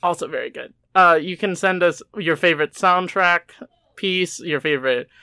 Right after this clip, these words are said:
character, whatever, your favorite whatever, uh, at mock footage on Twitter or, uh, mock footage at gmail dot com.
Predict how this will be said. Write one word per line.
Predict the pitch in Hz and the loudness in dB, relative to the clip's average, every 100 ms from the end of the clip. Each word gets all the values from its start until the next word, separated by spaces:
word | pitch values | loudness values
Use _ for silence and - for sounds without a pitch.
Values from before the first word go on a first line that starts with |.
| _ - | _ 0
character, | 196 175 - 180 160 | 4 4 2 2 4
whatever, | 175 175 143 | 6 6 4
your | 147 | 2
favorite | 143 196 190 185 - | 2 2 2 2 -4
whatever, | 160 160 151 135 143 143 - | 2 4 4 2 0 -2 -4
uh, | - 147 143 135 | 0 2 2 0
at | 151 147 151 | 0 0 2
mock | 143 | -2
footage | - 143 139 131 | -2 -2 -2 -2
on | 143 | -4
Twitter | 127 143 131 135 | -4 -2 0 0
or, | 139 139 135 - | 0 0 -2 -2
uh, | 135 127 127 127 | -2 -2 -4 -6
mock | 151 131 - | -2 -2 -2
footage | 147 139 127 | -2 -2 -2
at | 131 | -6
gmail | - 143 131 117 | -6 -8 -8 -8
dot | - 120 | -10 -6
com. | 214 240 262 | 0 2 2